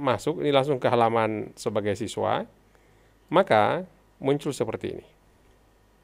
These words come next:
Ya, di dalam daftar mata kuliah muncul ini,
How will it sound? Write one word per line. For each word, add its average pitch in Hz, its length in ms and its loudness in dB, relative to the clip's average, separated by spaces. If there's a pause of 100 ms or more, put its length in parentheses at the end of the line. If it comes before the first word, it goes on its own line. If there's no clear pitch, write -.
(720)
Ya, 120 160 -2 (720)
di - 80 -6
dalam 131 560 6 (240)
daftar 120 240 2
mata 113 240 0
kuliah 139 320 2
muncul 123 320 -2
ini, 113 240 -2